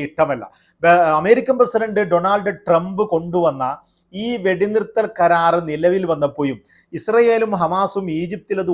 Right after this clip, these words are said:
ഒപ്പിട്ടതിന് ശേഷം നെതന്യാഹുവിൻ്റെ ഭരണകക്ഷ പാർട്ടി മന്ത്രിസഭാ യോഗം ചേർന്ന് ഇതിനെ വോട്ടെടുപ്പിലൂടെ തീരുമാനിക്കേണ്ടതുണ്ട്. ആ സമയത്ത് പോലും ഈ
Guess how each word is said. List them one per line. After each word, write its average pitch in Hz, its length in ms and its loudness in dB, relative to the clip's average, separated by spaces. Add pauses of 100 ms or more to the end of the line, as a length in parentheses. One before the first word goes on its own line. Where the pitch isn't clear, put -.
(100)
ഒപ്പിട്ടതിന് 170 680 -6
ശേഷം 131 320 0 (440)
നെതന്യാഹുവിൻ്റെ 220 760 2 (100)
ഭരണകക്ഷ 220 540 4 (160)
പാർട്ടി 196 440 0 (440)
മന്ത്രിസഭാ 214 760 0 (160)
യോഗം 190 260 4 (120)
ചേർന്ന് 180 400 2 (460)
ഇതിനെ 202 320 -2 (420)
വോട്ടെടുപ്പിലൂടെ 202 840 0 (100)
തീരുമാനിക്കേണ്ടതുണ്ട്. 196 880 -2 (180)
ആ 254 40 2 (160)
സമയത്ത് 196 540 -2
പോലും 139 340 0 (460)
ഈ 208 140 -6